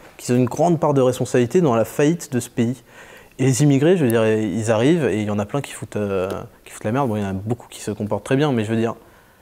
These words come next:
c'est parce que les Français les ont laissés faire, tu vois. Il faut que les Français se respectent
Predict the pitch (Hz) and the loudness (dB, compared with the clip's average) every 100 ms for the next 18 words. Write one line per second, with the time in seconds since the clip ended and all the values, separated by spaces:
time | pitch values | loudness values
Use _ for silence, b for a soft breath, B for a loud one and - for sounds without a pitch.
0 | b b _ _ - - - - 123 107 | b b _ _ -20 -12 -8 -2 -2 -2
1 | 113 - 135 117 107 101 107 120 - - | -6 -2 -2 0 -4 -6 -8 -10 -10 -18
2 | - _ _ _ _ _ _ - - 147 | -20 _ _ _ _ _ _ -10 -6 -2
3 | 120 - 95 165 - 104 113 - 170 170 | -4 -4 -6 -6 -2 -2 -2 0 -2 -2
4 | - | -6